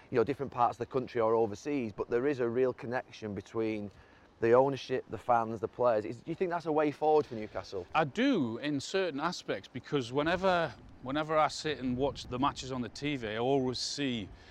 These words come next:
Speaker 2: former players sat in the stands or sat in the director's box, whether that's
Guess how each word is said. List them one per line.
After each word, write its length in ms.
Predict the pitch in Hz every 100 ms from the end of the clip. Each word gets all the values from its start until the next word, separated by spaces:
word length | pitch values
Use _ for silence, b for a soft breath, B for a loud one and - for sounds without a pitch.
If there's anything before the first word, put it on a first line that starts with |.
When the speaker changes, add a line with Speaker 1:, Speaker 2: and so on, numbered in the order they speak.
| B B B
Speaker 2:
former 380 | - - 147 143
players 600 | - 147 135 117 104 - - -
sat 300 | - - 135
in 80 | 123
the 80 | 120
stands 400 | - 135 123 104
or 80 | 98
sat 240 | - 139
in 60 | 123
the 60 |
director's 520 | 113 123 127 127 -
box, 480 | - 120 113 - -
whether 240 | 139 147 131
that's 400 | 123 - -